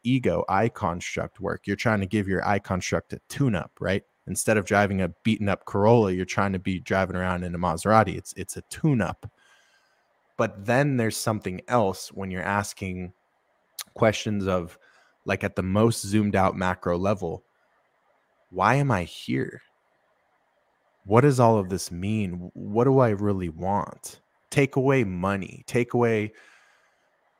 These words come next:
pleasing those around me, take away societal expectations of me, take away, uh,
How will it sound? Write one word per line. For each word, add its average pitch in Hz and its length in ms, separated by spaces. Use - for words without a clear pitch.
pleasing 113 540
those 98 260
around 87 500
me, 62 200
take 127 240
away 127 160
societal 98 760
expectations 92 880
of 73 140
me, - 200
take 120 260
away, 107 600
uh, 90 200